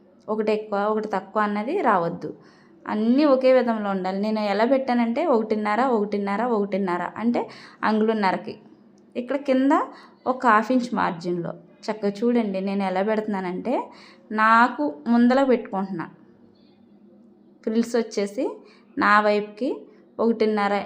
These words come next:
ఇంచెస్ అనేది తీసుకుని నా ముందల పెట్టుకుంటున్నా. ఇవే కుచ్చులు అనేది వెనక్కి కూడా పెట్టుకోవచ్చండి. మన ముందర పెట్టుకుంటే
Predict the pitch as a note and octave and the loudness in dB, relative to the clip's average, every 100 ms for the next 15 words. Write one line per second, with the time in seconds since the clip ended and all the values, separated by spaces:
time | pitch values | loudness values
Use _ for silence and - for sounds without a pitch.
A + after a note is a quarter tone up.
0 | - A3 G#3 B3+ B3+ G#3+ G3 G3 G#3 G3 | -2 -4 0 -2 0 -2 -2 -4 -2 -2
1 | - G3 A#3 - - A#3 G#3 G#3+ A3 A3 | -4 -6 -6 -8 -10 -2 0 0 0 0
2 | A3 C4 A#3 - F3+ F3+ F#3 F3 - - | -2 0 -2 -4 -8 -8 -8 -10 -14 -20
3 | - _ _ _ - - - G3+ - B3 | -20 _ _ _ -20 -16 -10 -10 -6 -2
4 | A#3+ C4+ D#4 D4+ - - C4+ C4 B3+ A#3+ | 2 2 2 -2 -8 -8 -4 0 2 2
5 | B3 F#4+ - - A3+ A#3 A#3+ C4 C4+ C4+ | 0 -2 -4 -4 -2 -2 -2 0 2 2
6 | D4 B3 - A3 G#3+ G#3 F3+ G#3+ G#4 - | 0 -2 -2 -4 -4 -6 -8 -6 -8 -12
7 | - B3 A#3 A#3 B3 B3+ C4 B3+ B3+ A#3 | -6 0 2 4 2 2 0 0 -2 -4
8 | A3+ C#4 | -4 -6